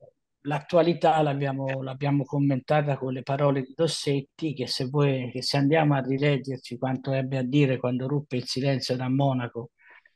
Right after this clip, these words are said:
nei confronti nella fase del primo referendum costituzionale,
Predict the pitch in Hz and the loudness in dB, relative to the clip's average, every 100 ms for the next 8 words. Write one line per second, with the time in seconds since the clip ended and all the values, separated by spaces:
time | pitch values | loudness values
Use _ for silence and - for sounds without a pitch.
0 | _ - 127 139 - - 151 139 127 127 | _ -6 -2 -2 0 2 4 4 2 0
1 | 123 - 135 127 123 127 123 - 151 147 | -2 2 4 4 0 -6 -8 -2 2 4
2 | 127 127 - 131 127 123 123 120 120 - | 4 0 -2 -2 -2 -4 -6 -8 -10 -10
3 | 131 143 - 185 135 113 131 151 | -6 -4 0 0 0 0 0 -2